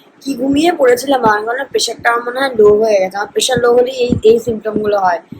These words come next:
মানে ঘুম পায় খুব। এই এখন দেড়টা বাজে, একটা চল্লিশ বাজে, এখন আমি উঠলাম।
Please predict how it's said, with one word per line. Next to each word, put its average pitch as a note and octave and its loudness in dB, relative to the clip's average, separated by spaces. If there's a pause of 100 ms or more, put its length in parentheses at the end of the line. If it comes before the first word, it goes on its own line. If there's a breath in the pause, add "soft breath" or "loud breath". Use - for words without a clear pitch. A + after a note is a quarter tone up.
(220 loud breath)
মানে A3 -2
ঘুম G#3+ -4
পায় G3+ 4
খুব। F#3+ -2 (500)
এই - 4
এখন D4 -4 (520)
দেড়টা A#3+ 4
বাজে, F#3+ 2 (180)
একটা G#3 -4
চল্লিশ A#3 2
বাজে, F#3 0
এখন F#3+ -6
আমি A3 -2
উঠলাম। G#3 0